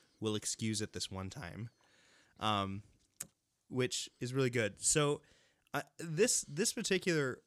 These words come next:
this particular topic is one that I've wanted to talk about for a while, 'cause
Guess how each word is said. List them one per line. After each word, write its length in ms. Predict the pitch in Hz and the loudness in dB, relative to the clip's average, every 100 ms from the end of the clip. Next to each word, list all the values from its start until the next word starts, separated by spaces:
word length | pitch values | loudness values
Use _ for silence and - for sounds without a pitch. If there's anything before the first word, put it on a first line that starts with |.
| - | -6
this 200 | 139 - | -4 -4
particular 280 | 240 190 101 | -4 -6 -4
topic 400 | 117 120 117 85 | -2 -2 -4 -6
is 200 | 101 107 | -6 -6
one 160 | 110 | -6
that 100 | 107 - | -6 -4
I've 240 | 104 120 | -4 -2
wanted 200 | 110 95 | -4 -8
to 60 | 90 | -6
talk 240 | 98 90 | -6 -6
about 220 | 95 90 - | -6 -10 -8
for 120 | 90 | -10
a 40 | - | -10
while, 420 | 85 71 - - - | -12 -12 -16 -20 -14
'cause 600 | - 92 82 85 92 - | -6 -4 -4 -6 -8 -14